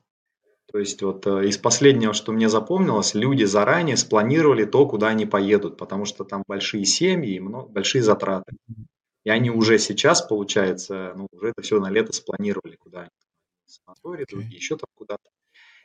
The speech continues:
Speaker 1: И на этом фоне у меня развивается комплекс –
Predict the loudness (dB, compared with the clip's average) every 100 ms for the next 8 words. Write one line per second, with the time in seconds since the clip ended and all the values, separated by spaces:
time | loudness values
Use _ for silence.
0 | _ -14 -8 -6 -2 2 2 0 -4 2
1 | 4 4 2 -4 -6 -4 -2 2 2 4
2 | 2 4 4 2 -4 -8 -6 -6 -6 _
3 | -14 -14